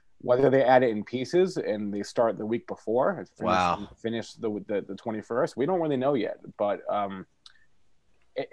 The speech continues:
Speaker 1: it'll be like, wh-, wh-, whenever they do it, you have to, that's, the day is, a, it'll be reflected on a, on a Monday, right? So the Friday before,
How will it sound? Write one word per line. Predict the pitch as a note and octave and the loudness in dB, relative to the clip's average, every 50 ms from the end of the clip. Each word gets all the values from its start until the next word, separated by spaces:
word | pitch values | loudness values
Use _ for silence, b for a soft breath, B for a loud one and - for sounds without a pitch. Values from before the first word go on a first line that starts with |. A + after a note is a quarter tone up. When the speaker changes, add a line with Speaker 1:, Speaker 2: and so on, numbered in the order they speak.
| B2 | 0
Speaker 1:
it'll | - D#3 D3+ D3+ | 2 6 6 6
be | C#3 D#3+ F3+ F#3 | 6 8 6 8
like, | E3+ E3 D3 C3+ - | 10 10 8 8 6
wh-, | A#2 A#2 - A2+ - _ _ _ _ - B2 C3+ C3 | -2 -10 -10 -12 -20 _ _ _ _ -2 2 2 2
wh-, | - C3 C#3+ C#3+ A#2+ | 2 2 0 0 0
whenever | C3+ D#3 E3+ F#3+ G3+ F#3 | 2 2 4 4 6 6
they | D#3 C3+ | 6 6
do | B2+ D#3+ D#3+ C3 | 6 6 6 6
it, | G#2 E2 F2+ - | 6 4 0 -4
you | F#2+ A2+ A#2+ | -4 -4 -2
have | B2 B2+ - | -2 -2 -2
to, | - G#2+ | -4 -4
that's, | F#2 G2+ A#2+ B2 A#2+ - - - | 0 2 2 2 0 -2 -12 -10
the | G#2+ A2+ G#2+ A#2+ | -8 -6 -4 0
day | A#2 C3+ D3 D3+ | 2 4 6 6
is, | C3 | 6
a, | A#2 A2+ A#2 - | 4 2 -2 -2
it'll | E2+ A2+ A2+ | -2 -2 -2
be | G#2+ B2 A2+ | 0 2 0
reflected | A2 G#2 - D#3 D#3 - C#3+ A#2 | 0 0 -2 -2 0 0 0 0
on | A2+ G2+ - - A2+ G#2+ | 0 -2 -2 -4 -6 -8
a, | - _ _ - - | -10 _ _ -10 -8
on | D#2+ A2 G#2+ | -6 -4 -2
a | |
Monday, | G#2 G#2 G#2+ A2 G2 E2+ B1+ C2 | -2 -2 -2 -2 -2 -4 -6 -6
right? | F#2 G2 G2+ G2+ - | -4 -4 -6 -6 -8
So | - F#2 | -10 -10
the | F2+ F#2 | -10 -8
Friday | - - C3 B2+ B2+ B2+ - A#2+ A#2 | -2 2 4 4 4 4 2 0 0
before, | G2+ F#2 - - - A2 G2 D#2 D#2 - | 0 0 -4 -6 -4 -2 -2 -2 -2 -6